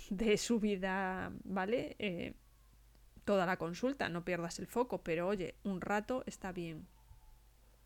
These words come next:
O a veces es neces-, sí que es necesario hablar de, yo qué sé, de los Pokémon o de series de televisión durante bastante rato, si son unas primeras sesiones y si la relación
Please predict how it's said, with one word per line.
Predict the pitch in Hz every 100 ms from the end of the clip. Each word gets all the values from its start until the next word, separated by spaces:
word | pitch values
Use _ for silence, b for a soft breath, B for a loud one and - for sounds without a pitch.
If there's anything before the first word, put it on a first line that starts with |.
| - - -
O | 180
a | 165
veces | 160 220 214 B B
es | B 202
neces-, | 196 175
sí | -
que | 220
es | 196
necesario | 190 180 175 220 208
hablar | 175 175 175 175 B B B -
de, | 175 175
yo | 175
qué | 175
sé, | 175 170 160 160
de | 156 165
los | 170
Pokémon | - 165 190 190 180 180
o | 180
de | 175 175 175
series | - 175 190
de | 180
televisión | 175 175 170 - 180
durante | 175 170 170
bastante | 170 170 170 160
rato, | 170 240 170
si | - 202
son | 180
unas | 175
primeras | - 170 175 175
sesiones | - - 202 180 175
y | 175
si | 170
la | 165
relación | 165 165 165 190 185